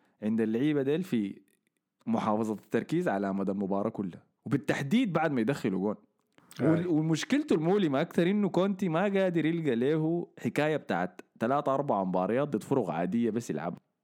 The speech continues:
Speaker 2: المشكلة لما يلعب مباريات، أنا، أنا بلع-، أنا شايف مشكلتهم مع الفرق الأصغر كمان يعني. يعني لما فازوا على مانشستر سيتي بعدين تخس-، تتعادل ولا تخسر ضد
Speaker 1: خسر ضد
Speaker 2: بيرلي.
Speaker 1: بيرلي، أي واحد صفر.
Speaker 2: آي. فدي، دي مشكلة بتاعت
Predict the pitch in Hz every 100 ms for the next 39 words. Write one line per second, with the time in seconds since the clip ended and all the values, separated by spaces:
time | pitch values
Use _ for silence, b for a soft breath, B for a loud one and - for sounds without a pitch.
0 | _ - 123 127 - 196 143 139 202 175
1 | 117 107 117 160 - 165 190 165 214 185
2 | 156 147 190 196 214 190 151 147 175 196
3 | 135 - 165 151 104 98 - 123 127 127
4 | 101 95 90 - - - - - - -
5 | 113 113 113 127 123 170 170 147 123 120
6 | 110 - 147 123 131 - - - - -
7 | 104 117 120 104 92 101 - - 101 156
8 | 185 185 117 110 139 147 104 95 110 117
9 | 123 113 113 110 113 127 - 120 139 160
10 | 156 160 170 - - 147 - 107 104 101